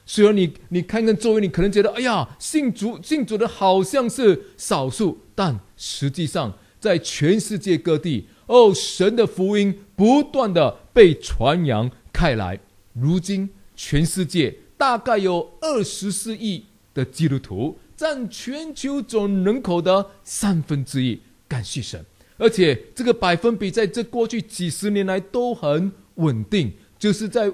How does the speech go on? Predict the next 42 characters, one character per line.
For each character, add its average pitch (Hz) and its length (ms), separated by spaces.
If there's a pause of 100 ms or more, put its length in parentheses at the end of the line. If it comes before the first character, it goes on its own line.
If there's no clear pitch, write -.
稳 160 300
定 202 180
的、 147 160 (220)
不 190 160
断 196 320
的 143 240 (220)
在 170 280 (220)
增 302 340
长 139 280
中、 180 200
在 226 180
进 285 360
行 151 260
中。 202 240 (240)
感 120 160
谢 123 200
主。 92 180 (340)
我 - 80
们 151 120
来 170 80
看 180 240
几 151 200
个 175 120
图 185 240
表， 156 200 (920)
这 - 80
个 185 80
图 170 180
表 165 160
显 165 340
示 208 200
的 180 100
就 196 160
是 175 300 (280)
基 277 160
督 285 140
徒 170 500 (760)
在 180 200
全 180 400
世 262 160
界 262 160
总， 190 460